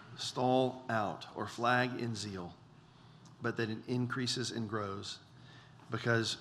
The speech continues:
we know that the Son of God has been raised. And because he is alive, we will be alive forever with you. Father, forgive us for our sins.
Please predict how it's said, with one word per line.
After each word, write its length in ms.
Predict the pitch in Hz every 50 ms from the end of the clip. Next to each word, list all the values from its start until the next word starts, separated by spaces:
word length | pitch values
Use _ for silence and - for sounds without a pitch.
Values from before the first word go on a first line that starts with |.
| - -
we 180 | 120 127 131 131
know 380 | 131 127 117 110 107 104 104 98 113 120 - - - - - - - -
that 140 | - 120 120
the 60 | -
Son 260 | - - - 123 123 131
of 100 | 120 110
God 280 | 120 110 104 101 98
has 120 | 104 101 101
been 180 | 107 104 104
raised. 460 | 101 101 98 95 92 90 - - - - - - - - - - - - - - - - - - - - - - - - - - - - - - -
And 80 | 107
because 300 | 107 107 - 117 113 -
he 100 | 127 127
is 140 | 135 131 113
alive, 500 | 123 120 120 110 107 104 101 101 98 98 - - -
we 120 | - 117 113
will 120 | 104 104
be 140 | 98 110 110
alive 420 | 107 107 104 95 92 90 90 92 - - - - - - - - - - - - - - - - - - - - -
forever 540 | - - 117 - 110 110 101 95 90 - - -
with 180 | - 98 95 -
you. 220 | 113 101 95 92 92 98 - - - - - - - - - - - - - - - - - - - - - - - - - - - - - - - - - - - -
Father, 200 | 123 120 117 113
forgive 340 | - 120 107 107 120 117
us 100 | 113 110
for 180 | - - - 113
our 120 | 110 104
sins. 560 | 98 - - 110 101 101 98 95 - - -